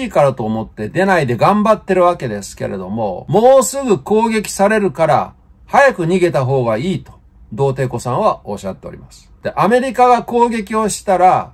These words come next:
三日もあれば中国の主要部分は、ほとんど壊滅状態になると。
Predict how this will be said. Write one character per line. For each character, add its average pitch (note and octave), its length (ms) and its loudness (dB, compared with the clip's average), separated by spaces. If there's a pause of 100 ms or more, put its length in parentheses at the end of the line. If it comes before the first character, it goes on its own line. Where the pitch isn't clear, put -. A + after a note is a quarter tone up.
三 F3+ 200 0
日 B3+ 320 2
も B3+ 220 6
あ B3 40 6
れ G#3 140 -2
ば B3 160 4
中 A#3+ 240 -6
国 F#3+ 240 0
の C#3 100 -2
主 F3+ 220 -6
要 G#3 180 4
部 G3 140 -2
分 E3+ 260 0
は、 A#2+ 320 0 (340)
ほ E3+ 140 -6
と B3+ 200 2
ん G3 120 -2
ど E3+ 380 2 (140)
壊 A#3+ 240 0
滅 A#3+ 280 -2
状 B3 200 4
態 C3+ 200 -2
に G#2 100 -6
な G#2+ 140 -2
る F#2+ 80 -10
と。 - 120 -20